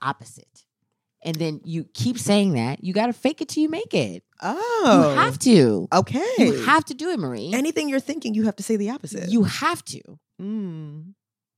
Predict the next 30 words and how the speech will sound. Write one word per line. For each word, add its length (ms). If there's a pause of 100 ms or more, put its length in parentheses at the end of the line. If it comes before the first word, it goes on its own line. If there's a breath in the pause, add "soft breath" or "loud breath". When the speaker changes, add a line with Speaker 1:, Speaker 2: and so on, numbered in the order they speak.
(260)
Speaker 1:
You 120
like, 180 (120)
"Ah, 300
psh, 280
man, 260
I 80
can't 240
do 100
anything. 320 (420)
I 200
am 200
doing 360
it 180
all." 440 (500)
Speaker 2:
Mm. 340
Speaker 1:
Boom. 360 (380)
Speaker 2:
So 180
you 160
be 100
doing 260
that? 220 (800)
Speaker 1:
I 120
s-, 200 (260)
yes, 720
I 120
do 260
be 120
doing 300
it. 680
<laughs> 580